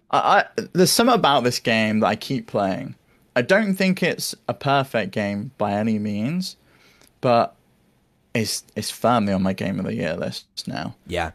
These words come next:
Speaker 1: Like,
Speaker 2: I
Speaker 1: the
Speaker 2: agree.
Speaker 1: s-, the style, the gameplay, I can't stop, I can't stop playing. I, it's got that thing that you need from a game like this where it's, you know,
Speaker 2: One more run.
Speaker 1: arena based. It's
Speaker 2: One
Speaker 1: like
Speaker 2: more.
Speaker 1: one more run
Speaker 2: One
Speaker 1: thing,
Speaker 2: more.
Speaker 1: yeah.
Speaker 2: This is the run. Let me do
Speaker 1: One
Speaker 2: one more.
Speaker 1: One thing I'd really love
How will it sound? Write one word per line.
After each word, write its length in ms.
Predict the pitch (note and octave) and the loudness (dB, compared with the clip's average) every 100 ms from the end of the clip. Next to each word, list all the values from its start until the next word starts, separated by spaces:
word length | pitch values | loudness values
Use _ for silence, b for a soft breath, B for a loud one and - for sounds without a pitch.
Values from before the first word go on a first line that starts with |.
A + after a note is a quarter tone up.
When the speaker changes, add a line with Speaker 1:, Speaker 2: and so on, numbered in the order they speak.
| - | -2
Speaker 1:
Like, 100 | G2 | 0
Speaker 2:
I 80 | B2+ | 2
Speaker 1:
the 40 | |
Speaker 2:
agree. 120 | C#3 | 2
Speaker 1:
s-, 60 | A2 | 0
the 180 | - G#2+ | -4 -6
style, 440 | - - A#2+ A#2+ A2 | -4 0 2 2 2
the 60 | |
gameplay, 340 | A2 A#2 A2+ G#2+ | 2 0 0 -2
I 100 | G2+ | -2
can't 400 | - A2+ A2+ - | -4 -4 -2 -4
stop, 360 | - G2 - - | -4 -4 -6 -14
I 60 | G2 | -10
can't 280 | - B2 A2+ | -4 -2 -2
stop 220 | - G2+ | -4 -2
playing. 260 | C3 D3+ A2 | 0 0 0
I, 140 | G2+ | 0
it's 360 | G#2+ G#2 G#2+ - | -2 -2 -4 -2
got 380 | B2+ C3+ - - | 2 2 2 0
that 280 | G#2 - b b b b b _ | 0 -2 b b b b b _
thing 320 | C#3+ B2+ A#2+ | -2 0 0
that 80 | G#2+ | -2
you 140 | G#2+ | -4
need 400 | G#2 A#2 C#3 C3+ | -2 0 0 0
from 200 | - A2 | -2 -2
a 40 | G2 | -2
game 240 | G#2 G2+ | -2 -2
like 220 | G2 F2+ | -2 -4
this 260 | G#2 G2 - | -4 -4 -4
where 160 | G2 F#2+ | -2 -2
it's, 260 | - - | -6 -6
you 80 | A2 | -4
know, 220 | G2 G2+ | -2 -2
Speaker 2:
One 180 | G2+ A#2+ | -2 0
more 160 | B2 A#2 | 2 2
run. 340 | A#2 A2 G2+ - - | 2 0 -2 -8 -2
Speaker 1:
arena 380 | G#2 G#2+ B2 G2 | 2 4 2 2
based. 320 | G#2 F#3+ - | 0 -2 -2
It's 160 | G2 | 0
Speaker 2:
One 180 | G#2+ - | 2 4
Speaker 1:
like 40 | B2 | 4
Speaker 2:
more. 240 | B2 A#2 | 4 4
Speaker 1:
one 120 | G#2 | 2
more 240 | G#2+ G2+ G2+ | 2 0 0
run 240 | G#2 C3 | -2 -2
Speaker 2:
One 160 | B2 C3 | 0 2
Speaker 1:
thing, 60 | |
Speaker 2:
more. 160 | C3 A#2 | 2 4
Speaker 1:
yeah. 60 | A2 | 2
Speaker 2:
This 180 | C#3 | 2
is 100 | C#3+ C#3 | 0 2
the 100 | C3+ | 4
run. 360 | B2+ A2+ G2+ | 4 4 -2
Let 160 | A#2 C3 | 0 2
me 80 | C#3 | 4
do 120 | C#3 | 6
Speaker 1:
One 60 | C3+ | 6
Speaker 2:
one 120 | C3 | 6
more. 300 | B2 A2+ G#2+ | 4 2 2
Speaker 1:
One 200 | C#3 C#3+ | 2 2
thing 160 | D3+ F3+ | 4 4
I'd 200 | D#3+ C3+ | 4 2
really 600 | A#2 A#2 B2 C3 B2 A2 | 0 2 4 4 2 2
love 400 | G2+ G2 G2 | 0 0 -2